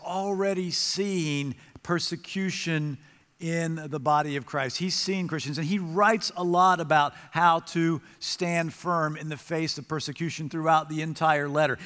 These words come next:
And he anticipates that there's going to be more persecution. Through Peter, God says,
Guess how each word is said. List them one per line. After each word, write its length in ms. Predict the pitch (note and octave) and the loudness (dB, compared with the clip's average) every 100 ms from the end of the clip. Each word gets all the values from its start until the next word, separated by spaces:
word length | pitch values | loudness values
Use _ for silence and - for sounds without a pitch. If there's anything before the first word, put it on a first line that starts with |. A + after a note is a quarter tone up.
| E3+ | -8
And 140 | D3+ C#3 | -4 0
he 220 | G3+ G3+ | 2 4
anticipates 880 | F#3 F#3 A#3 A#3+ A3 F#3 E3 D#3 - - - | 2 0 -2 0 -2 2 2 0 -8 -16 -4
that 300 | F3+ F3+ E3+ | 2 2 2
there's 260 | F3 E3+ C3 | 0 0 0
going 480 | D3+ F3+ F3+ F3+ F3+ - | 0 2 2 0 -4 -8
to 100 | D#3+ | -4
be 300 | D3 E3 E3 | 0 0 0
more 760 | D3+ D3+ D#3+ E3 C#3 A#2+ A#2 - _ | -2 -2 -2 0 -2 -2 -4 -8 _
persecution. 800 | D3 C3+ C3+ - C#3+ - A2 F2 _ _ _ _ _ _ _ - - _ | -6 -4 -6 -8 -8 -8 -12 -18 _ _ _ _ _ _ _ -20 -20 _
Through 480 | - - E3+ A#3 C#4 | -14 -2 4 6 6
Peter, 640 | A3+ A#3+ A3+ D#3 C3 D#3 - _ _ - C3 | 4 2 4 2 2 -2 -8 _ _ -20 -4
God 340 | B2+ F#3 G3 G3 | 6 8 8 6
says, 360 | F#3+ F#3 F3 | 4 4 4